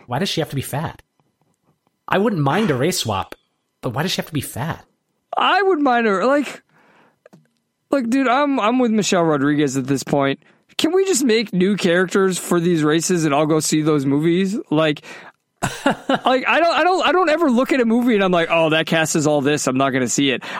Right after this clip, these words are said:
Speaker 2: I literally look at what the movie's about. You know what I mean? Like, why, why does April O'Neil have to be,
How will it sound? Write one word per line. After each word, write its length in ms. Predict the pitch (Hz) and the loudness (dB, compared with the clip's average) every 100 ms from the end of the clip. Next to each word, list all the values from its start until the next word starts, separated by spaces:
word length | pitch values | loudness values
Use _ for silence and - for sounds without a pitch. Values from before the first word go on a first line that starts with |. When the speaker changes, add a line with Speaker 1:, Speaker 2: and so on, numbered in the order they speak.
| - | 0
Speaker 2:
I 80 | |
literally 280 | 208 285 285 | 2 2 2
look 160 | 254 240 | 2 2
at 100 | 240 | 2
what 100 | 226 | 0
the 100 | 208 | 0
movie's 320 | 175 196 175 | 2 2 0
about. 400 | 151 147 156 104 | 2 2 0 -2
You 120 | - | 0
know 60 | 165 | 2
what 80 | 180 | 2
I 40 | |
mean? 340 | 165 180 220 220 - - - - | 2 2 2 -2 -8 -20 -12 -2
Like, 340 | 185 180 - - - _ _ _ _ _ _ | 0 0 -4 -18 -20 _ _ _ _ _ _
why, 400 | 185 233 269 214 | 0 2 2 2
why 260 | 226 294 | 2 2
does 160 | 339 294 | 2 2
April 300 | 294 311 294 | 2 2 2
O'Neil 300 | 226 220 196 | 2 2 4
have 180 | 175 156 | 2 0
to 100 | 156 | 0
be, 380 | 151 135 123 | 2 0 -2